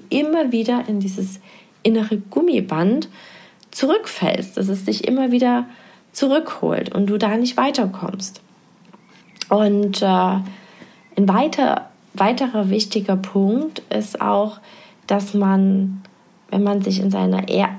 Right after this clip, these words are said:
eigenen Stärke führen möchte, also wie das dann geht, dass man seine eigenen Werte kennen sollte,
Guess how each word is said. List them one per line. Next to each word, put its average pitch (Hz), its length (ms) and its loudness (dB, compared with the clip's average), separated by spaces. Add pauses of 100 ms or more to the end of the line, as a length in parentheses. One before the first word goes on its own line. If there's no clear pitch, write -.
(140)
eigenen 196 600 2
Stärke 214 720 0
führen 214 440 -2
möchte, 185 440 -2
also 214 220 -4 (100)
wie 226 120 0
das 202 240 -2
dann 180 280 -6
geht, 233 500 0 (640)
dass 202 260 -2
man 190 120 4
seine 190 360 0
eigenen 196 520 0
Werte 214 680 0 (100)
kennen 208 480 0
sollte, 190 540 -4